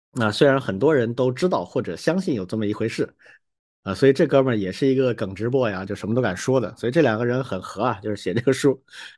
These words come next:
啊。那这本书它是零七年在美国出版的，实际上它是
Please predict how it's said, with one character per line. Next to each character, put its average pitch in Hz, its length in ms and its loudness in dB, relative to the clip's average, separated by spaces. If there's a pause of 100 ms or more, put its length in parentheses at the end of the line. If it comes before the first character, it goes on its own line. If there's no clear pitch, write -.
(100)
啊。 92 120 -8 (420)
那 202 140 6
这 233 160 4
本 147 160 8
书 190 240 2
它 202 420 0 (280)
是 135 640 2
零 127 840 0
七 - 400 -2
年 110 360 0
在 120 240 -2
美 101 180 -4
国 107 140 -2
出 151 180 0
版 98 180 -2
的， 92 120 -12
实 - 120 -2
际 160 60 4
上 185 180 4
它 180 200 -2
是 139 440 2